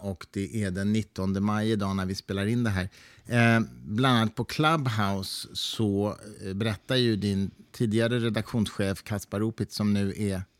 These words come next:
mediaombudsman, ha-, han berättar att han absolut inte hotade dig. Han sa bara till dig att det måste upphöra. Dina mans tweet-,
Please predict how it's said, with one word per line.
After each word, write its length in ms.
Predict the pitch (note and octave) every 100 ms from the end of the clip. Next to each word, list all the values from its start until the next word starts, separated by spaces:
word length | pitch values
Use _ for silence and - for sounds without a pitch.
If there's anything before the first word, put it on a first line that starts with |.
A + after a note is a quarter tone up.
| _
mediaombudsman, 1120 | A2+ A2+ F#2+ G2 G#2 G2 F#2+ C3 F3 C3 F#2+ - _ - - - - _ -
ha-, 340 | A2+ A2+ A2+
han 220 | G#2+ B2+
berättar 500 | A#2 A#2 - - G#2+
att 460 | G2+ G#2+ G2 - - - - -
han 280 | G2 A#2 A#2+
absolut 540 | G#2 C3+ C3 F3+ -
inte 260 | C#3 G#2+ A2
hotade 560 | A#2+ G2+ - D#3+ D#3+
dig. 360 | C#3 G2+ F#2 F2
Han 260 | F#2 A2 G#2
sa 260 | B2 A2
bara 320 | G#2+ G#2+ F#2+
till 360 | G2+ A2+ G2+ F#2
dig 260 | F#2 G2 -
att 220 | G#2 -
det 80 | G#2+
måste 360 | A2+ G#2 -
upphöra. 1000 | G2+ - C#3+ - - F3 G3+ E3+ G#2 F2+ - -
Dina 220 | A#2+ A2+
mans 380 | C3 C3+ A#2+ -
tweet-, 600 | C#3+ D3+ A2+ _ -